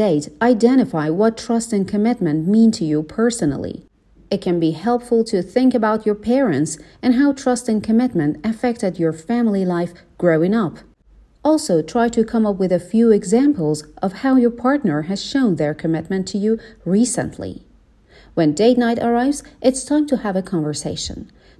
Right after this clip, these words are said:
Take turns asking and answering questions like, "When was the last time you didn't trust me and what could I have done differently?" Or perhaps, "What can I do to prove that I am committed to you and our relationship?" And finally, what are the differences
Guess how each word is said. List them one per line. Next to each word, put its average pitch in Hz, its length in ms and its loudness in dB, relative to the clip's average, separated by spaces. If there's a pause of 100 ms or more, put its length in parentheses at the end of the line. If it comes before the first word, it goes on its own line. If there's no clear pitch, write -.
Take 165 160 2 (100)
turns 214 240 0 (220)
asking 220 280 -2
and 175 100 2 (120)
answering 208 320 -2 (100)
questions 220 400 -2 (120)
like, 165 160 -2 (500)
"When 320 180 6
was 247 120 4
the 208 200 4
last 269 280 -2
time 160 240 0
you 233 80 4 (140)
didn't 175 300 2
trust 233 240 -2 (100)
me 139 80 -2 (180)
and 170 100 0 (160)
what 277 220 0
could 247 200 2
I - 20 -2 (100)
have 208 200 -4
done 190 140 0 (100)
differently?" 151 500 -4 (420)
Or 185 80 4 (120)
perhaps, 185 440 -2 (280)
"What 294 200 2
can 233 180 2
I - 20 0 (120)
do 226 60 4 (100)
to 196 180 -4
prove 269 300 4
that 156 160 -2 (160)
I - 80 0
am 202 180 -2
committed 247 440 2
to 185 140 -2
you 165 100 4 (100)
and 180 140 0
our 185 180 0
relationship?" - 680 -2 (580)
And 214 100 0 (120)
finally, 190 380 -2 (300)
what 311 160 2
are 262 140 0
the 196 180 -2
differences 160 460 -2